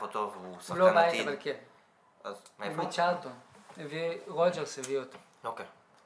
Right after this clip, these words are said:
Speaker 1: אז, אה, לא משנה, בכל אופן, שחקן העתיד של אנגליה, ו-, אה,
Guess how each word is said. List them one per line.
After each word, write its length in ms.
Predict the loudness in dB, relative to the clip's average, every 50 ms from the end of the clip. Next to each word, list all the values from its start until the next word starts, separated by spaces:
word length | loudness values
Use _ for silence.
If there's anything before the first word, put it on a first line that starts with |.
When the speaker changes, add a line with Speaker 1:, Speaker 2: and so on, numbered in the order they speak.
| _ _ -12
Speaker 1:
אז, 260 | -12 -10 -10 -10 -10 -8
אה, 520 | -8 -6 -6 -8 -8 -6 -6 -6 -4 0
לא 100 | 2 2
משנה, 200 | 2 0 -2 -6 -8
בכל 220 | -4 2 2 2
אופן, 180 | 2 2 -4 -10
שחקן 320 | -14 -10 -6 -4 -2 0
העתיד 320 | 0 -2 -2 -4 -10 -10 -10
של 180 | -6 0 2
אנגליה, 480 | 2 4 2 2 -2 -2 0 0 0 0 -2
ו-, 600 | -4 -8 -10 -8 -10 -10 -8 -8 -10 -10 -12 -12 -14 -16 -20 _ _ _ _ _ _ _ _ _ _ _ _ -12
אה, 40 | -10